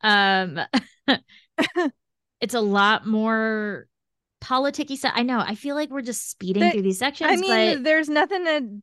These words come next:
Speaker 2: say about most of
Speaker 1: Yeah,
Speaker 2: this.
Speaker 1: so she gets back and she's like, "Is Dylan back?" And Dylan has apparently off trying to convince these high seats to, uh, proclaim for Elaine. Dylan, who
Speaker 2: Mm.
Speaker 1: is a great character,
Speaker 2: Yes,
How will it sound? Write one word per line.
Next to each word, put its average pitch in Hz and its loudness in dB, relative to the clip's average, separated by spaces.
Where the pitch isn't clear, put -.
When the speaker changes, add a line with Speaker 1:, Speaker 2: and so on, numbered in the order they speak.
Speaker 2:
say 262 2
about 190 -2
most 202 -6
of 190 -4
Speaker 1:
Yeah, 233 4
Speaker 2:
this. 185 -10
Speaker 1:
so 226 -2
she 233 -6
gets 277 -2
back 180 0
and 190 0
she's 185 -6
like, 180 -4
"Is 175 -6
Dylan 190 4
back?" 160 -2
And 170 -4
Dylan 185 0
has 170 -8
apparently 165 -6
off 170 0
trying 160 -6
to - -16
convince 165 -4
these 175 -2
high 165 0
seats - -8
to, 160 -4
uh, 143 -6
proclaim 180 -2
for 160 -2
Elaine. 247 2
Dylan, 320 2
who 294 0
Speaker 2:
Mm. 196 0
Speaker 1:
is 214 -2
a 226 -2
great 190 -2
character, 147 -6
Speaker 2:
Yes, 277 -8